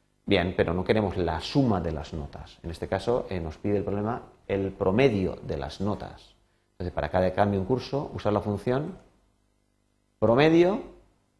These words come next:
a nota. Reemplazamos los subtotales actuales, no hay subtotales actuales,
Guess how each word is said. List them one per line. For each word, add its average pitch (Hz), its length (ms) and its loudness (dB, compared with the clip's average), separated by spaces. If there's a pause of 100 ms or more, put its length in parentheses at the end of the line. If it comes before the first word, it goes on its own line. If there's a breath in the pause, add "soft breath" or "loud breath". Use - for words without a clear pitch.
(100)
a 101 120 2
nota. 85 400 -2 (500)
Reemplazamos 101 480 2
los 98 100 -2
subtotales 101 360 0
actuales, 127 360 -2
no 98 280 2
hay 113 260 -2
subtotales 101 360 -6
actuales, 139 460 0